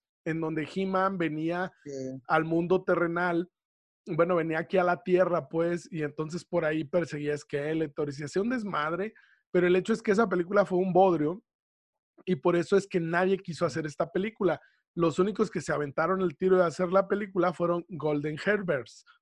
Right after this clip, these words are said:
Speaker 1: productora que produjo, espéralo, produjo a Jackie Chan,
Speaker 2: Ajá.
Speaker 1: produjo a Bruce Lee, es la gran productora de, eh, la Operación Dragón, por ejemplo.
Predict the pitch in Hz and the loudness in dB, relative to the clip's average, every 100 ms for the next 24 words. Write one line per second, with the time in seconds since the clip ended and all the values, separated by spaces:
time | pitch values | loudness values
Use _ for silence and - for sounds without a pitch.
0 | _ 156 151 147 - 202 226 226 - - | _ -2 -2 -4 2 4 6 2 0 0
1 | 180 214 180 165 202 - 156 147 151 165 | 2 2 0 -4 -8 -8 -4 -2 -2 -4
2 | - 180 - 135 - 143 139 156 202 - | -4 -6 -6 -10 -8 -4 -4 -2 -4 -8
3 | _ _ _ _ _ - 165 165 165 175 | _ _ _ _ _ -2 2 4 4 2
4 | 147 143 147 165 - 233 208 139 135 156 | 2 -2 -2 -8 0 2 2 -4 -8 -2
5 | 156 160 156 143 160 160 180 220 220 - | 0 2 0 0 0 0 -2 -2 -4 -12
6 | - _ 165 156 147 147 165 185 220 220 | -20 _ -6 0 0 2 0 2 4 4
7 | 226 - 202 170 170 196 139 151 165 - | 2 2 2 4 0 -4 -6 -2 -2 -4
8 | - 151 151 160 151 143 127 131 120 - | -6 -6 -4 -4 -4 -6 -6 -8 -10 -10
9 | 131 135 131 147 160 139 - - 147 139 | -10 -10 -8 -8 -8 -10 -18 -14 -14 -14